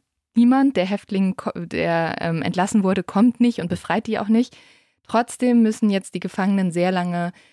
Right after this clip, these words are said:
dafür, ja, büßen. Also sie werden jetzt von den Wärtern viel härter behandelt. Sie müssen zum Beispiel deren Schuhe polieren, sie müssen die Toiletten mit bloßen Händen putzen, sie müssen Liegestützen machen, Hampelmänner.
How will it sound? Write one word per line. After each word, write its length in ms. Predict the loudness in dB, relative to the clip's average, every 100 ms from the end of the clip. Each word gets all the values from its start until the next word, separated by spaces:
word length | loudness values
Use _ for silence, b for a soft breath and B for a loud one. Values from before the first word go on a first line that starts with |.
| b
dafür, 760 | -4 -4 -4 -4 -2 -2 -2 -6 _ _ _ _ -4
ja, 120 | -2
büßen. 560 | 2 2 2 -2 -8 -4
Also 300 | -4 -2 -2
sie 100 | 0
werden 180 | 0
jetzt 160 | 0 -2
von 100 | -4
den 140 | -2
Wärtern 460 | 0 -2 0 0 0 B B
viel 280 | _ 0 0
härter 400 | 2 0 0 0
behandelt. 480 | 0 2 4 4 2
Sie 80 | -2
müssen 400 | -4 -2 -4 -4 b b b
zum 140 | -2
Beispiel 240 | 0 0 -2
deren 240 | -2 -2
Schuhe 500 | -4 -4 0 2 2 -2 b -6
polieren, 600 | -2 2 4 4 4 2
sie 120 | 0
müssen 360 | -2 -2 -2 -4
die 120 | -4
Toiletten 460 | -4 -2 0 0
mit 140 | -2 -2
bloßen 360 | 0 0 0
Händen 360 | 0 2 2 0
putzen, 400 | -4 -6 -2 -4 B B B -6
sie 60 |
müssen 260 | -4 2 4
Liegestützen 600 | 4 2 0 -6 -4 -4
machen, 320 | -2 -2 -2
Hampelmänner. 640 | 0 0 0 -2 -2 -4